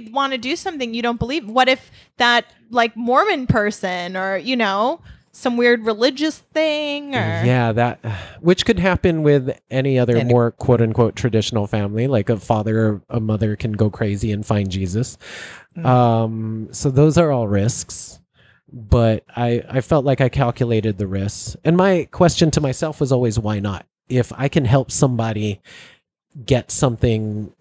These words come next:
Speaker 2: that they really want,
Speaker 3: Mm-hmm.
Speaker 2: that's going to make their lives and their dreams come true with little to no commitment from me, I just gotta go jack off a few times.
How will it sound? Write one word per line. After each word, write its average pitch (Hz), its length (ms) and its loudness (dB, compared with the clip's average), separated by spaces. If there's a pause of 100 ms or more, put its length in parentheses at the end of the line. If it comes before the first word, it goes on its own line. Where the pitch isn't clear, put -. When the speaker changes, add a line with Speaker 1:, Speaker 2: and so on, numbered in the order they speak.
(120)
Speaker 2:
that 117 200 -2
they 110 120 2
really 123 340 4
want, 107 380 0
Speaker 3:
Mm-hmm. - 680 -6
Speaker 2:
that's 107 380 0
going 120 220 2
to 107 360 0 (840)
make 123 260 0
their 123 220 2
lives 117 340 0
and 113 100 0
their 110 120 2
dreams 117 360 -2
come 110 220 -2
true 107 320 2
with 107 480 0
little 127 500 2
to - 160 -2
no 123 200 4
commitment 120 520 -2
from 107 160 -2
me, 113 220 -2
I 120 220 -4
just 127 180 0
gotta 120 160 0
go 117 160 6
jack 113 300 0
off 120 220 -6
a 127 60 -10
few 110 200 -8
times. 101 420 0